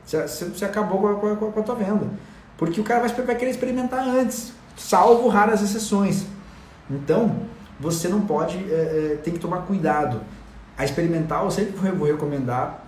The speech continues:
pra você dar depois que você tratou no mínimo duas objeções do cliente.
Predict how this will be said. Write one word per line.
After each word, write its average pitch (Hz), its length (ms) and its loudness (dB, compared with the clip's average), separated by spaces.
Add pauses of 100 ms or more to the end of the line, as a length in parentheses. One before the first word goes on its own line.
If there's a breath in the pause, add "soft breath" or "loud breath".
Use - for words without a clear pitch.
pra 127 100 -2
você 120 340 -2
dar 131 480 -2 (160)
depois 170 420 2
que - 80 -4
você 202 180 -2
tratou 175 340 0
no 180 120 2
mínimo 190 280 4
duas 165 320 4
objeções 120 560 0
do 110 100 -6
cliente. 98 460 -10